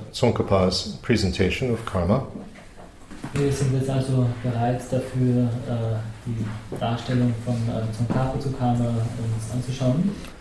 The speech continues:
Speaker 1: This is in, uh, the Prasangika system, but within Madhyamaka.
Speaker 2: Und, äh, diese, äh, äh, findet statt in dem, äh, Prasangika-System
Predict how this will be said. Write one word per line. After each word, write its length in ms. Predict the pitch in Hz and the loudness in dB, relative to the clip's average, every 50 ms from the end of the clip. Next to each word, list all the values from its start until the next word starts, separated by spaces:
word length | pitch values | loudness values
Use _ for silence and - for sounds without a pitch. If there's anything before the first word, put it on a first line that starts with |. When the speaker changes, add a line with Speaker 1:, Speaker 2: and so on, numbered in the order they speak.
| - - - - - | -20 -20 -20 -6 0
Speaker 1:
This 220 | - 107 - - - | 2 2 4 4 6
is 280 | 110 107 104 104 104 - | 6 8 8 6 6 4
in, 360 | 214 160 113 107 104 104 104 | 4 6 6 8 8 8 8
uh, 360 | 104 104 104 104 104 113 156 - | 10 10 10 10 10 8 8 6
the 280 | 113 104 98 98 101 | 6 6 6 6 6
Prasangika 680 | - - - - 104 - - 127 127 120 120 123 - 110 | 4 4 2 0 2 4 4 4 6 6 4 4 4 4
system, 640 | - - - 143 - - - 104 95 107 131 156 - | 4 4 2 2 2 2 4 4 4 4 4 2 0
but 240 | - 147 135 135 - - | 0 0 0 0 0 2
within 300 | 113 107 - 127 123 120 | 2 4 6 6 8 8
Madhyamaka. 680 | 113 107 110 113 101 92 92 92 92 - 117 143 147 - - - - - - - - - - - - - - - - - - - | 8 8 6 6 6 6 6 4 4 6 6 4 4 2 -2 -10 -14 -16 -18 -18 -18 -18 -18 -18 -18 -18 -18 -16 -16 -16 -12 -8
Speaker 2:
Und, 300 | 139 135 135 131 127 - 139 | -4 -2 0 0 0 0 0
äh, 180 | 143 135 131 135 | 0 0 0 0
diese, 220 | 139 135 143 147 | -2 0 0 0
äh, 560 | 135 135 131 131 127 123 127 123 123 123 120 120 | 2 2 4 2 4 4 4 4 4 4 2 2
äh, 20 | 117 113 - - - - - 123 123 123 123 120 120 120 117 - 113 | 0 -2 -6 -8 -10 -10 -6 -4 -2 -2 0 0 0 -2 -4 -4 -4
findet 240 | 135 131 131 127 123 | -2 0 0 -2 -2
statt 280 | - - 127 123 120 - - - 131 | -2 0 2 2 2 0 -4 -6 -2
in 220 | 135 127 123 120 117 117 | 0 2 2 2 2 0
dem, 260 | 117 117 117 117 117 | 0 0 0 0 -2
äh, 400 | 120 120 113 113 113 107 104 - | -2 -4 -4 -2 -2 -2 -2 -4
Prasangika-System 1080 | 117 110 - 123 135 147 156 156 147 135 123 - - 120 - - 123 117 113 113 113 | -4 -2 0 0 0 2 2 0 0 0 -2 -2 -2 -4 -2 0 0 2 2 2 0